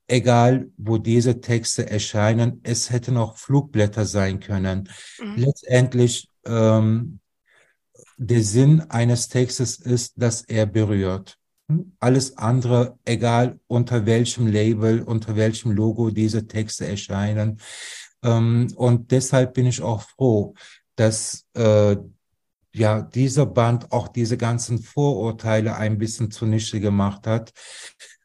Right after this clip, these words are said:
Speaker 1: Äh, wie ich auf die Idee gekommen bin, auf, äh, einen Verlag zu gründen, das ist auch so eine witzige Geschichte.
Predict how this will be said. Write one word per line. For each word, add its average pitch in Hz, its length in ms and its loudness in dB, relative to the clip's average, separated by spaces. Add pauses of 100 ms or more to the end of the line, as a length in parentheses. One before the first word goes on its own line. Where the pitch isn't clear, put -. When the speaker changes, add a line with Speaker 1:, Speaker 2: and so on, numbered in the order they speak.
(160)
Speaker 1:
Äh, 117 360 4
wie 135 180 2
ich 143 140 -4
auf 131 140 0
die 143 140 2
Idee 151 200 2
gekommen 131 400 0
bin, 113 160 0
auf, 117 260 -6 (320)
äh, 113 320 0 (220)
einen 113 280 0
Verlag 135 400 0
zu - 140 -6
gründen, 113 500 0
das 120 200 -2
ist 120 100 -10
auch - 220 -8
so - 160 -10
eine 160 180 2
witzige 117 840 -4
Geschichte. 101 720 -4